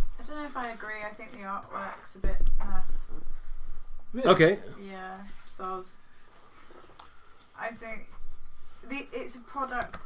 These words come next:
Speaker 1: of its time, but I think if you're gonna make a book that's telling the visual story of something you've created, or the one I looked at felt nah, get some reworks done. Or
Speaker 3: So
Speaker 1: get
Speaker 3: ra-, rather
Speaker 1: someone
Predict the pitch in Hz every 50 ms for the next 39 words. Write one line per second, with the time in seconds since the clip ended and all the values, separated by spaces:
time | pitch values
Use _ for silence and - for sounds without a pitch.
0 | - - 226 226 220 214 - - - - - - - 240 240 233 226 226 240 233
1 | 233 233 - - - - - - - - - - - - - - - - - -
2 | - - - 202 202 196 190 180 - - - 202 - - 180 190 202 202 240 -
3 | - - - - - - - - - - - 254 262 254 - 233 240 233 226 220
4 | 220 220 208 202 196 196 196 190 202 202 - - _ - - 190 - - - -
5 | - 208 196 196 196 196 190 190 190 185 190 196 196 196 190 190 185 185 - 185
6 | 185 180 180 - - 180 180 180 175 175 175 180 180 - - - - - - 165
7 | 185 185 175 180 - - - 185 180 175 175 175 180 - - 180 - - 196 -
8 | _ _ _ _ - - 233 233 240 233 220 202 190 180 180 - - - 151 143
9 | - - - - 135 123 - 156 156 - - _ - - - _ _ _ _ _
10 | _ _ _ 196 214 220 - - - - - - - 220 220 220 214 208 214 220
11 | 214 208 _ _ _ _ _ - - - - 185 190 180 180 180 190 - - 185
12 | 185 185 - - _ - - - - - - 104 95 92 92 98 98 95 - -
13 | - - _ _ _ _ _ _ - - _ _ - - - - 104 98 - 151
14 | 147 165 170 170 165 170 170 156 147 151 156 151 147 160 - -